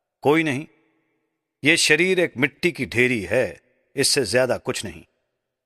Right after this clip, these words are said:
जब आंख खोली तो दुनिया से ताल्लुक हो गया, जबान खोली तो बोले,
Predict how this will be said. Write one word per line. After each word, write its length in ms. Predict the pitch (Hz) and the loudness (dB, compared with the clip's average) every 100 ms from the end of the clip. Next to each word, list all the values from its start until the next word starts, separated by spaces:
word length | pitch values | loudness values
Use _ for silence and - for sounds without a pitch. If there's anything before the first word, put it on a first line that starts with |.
| _ | _
जब 160 | 131 127 | 0 2
आंख 200 | 151 165 | 2 0
खोली 540 | - - 170 196 117 - _ _ _ _ | -4 0 0 0 -6 -10 _ _ _ _
तो 80 | 139 | -2
दुनिया 320 | 120 143 151 | 0 2 2
से 120 | 131 | 0
ताल्लुक 380 | 120 113 113 107 - | -2 -2 0 -4 -2
हो 100 | 143 | -2
गया, 240 | 165 160 - _ _ _ _ - | -2 -8 -14 _ _ _ _ -2
जबान 380 | 123 143 170 160 | 0 2 2 -2
खोली 360 | - 175 175 | -2 -2 -2
तो 180 | 117 117 | -4 -6
बोले, 340 | 92 120 156 | -2 -2 -2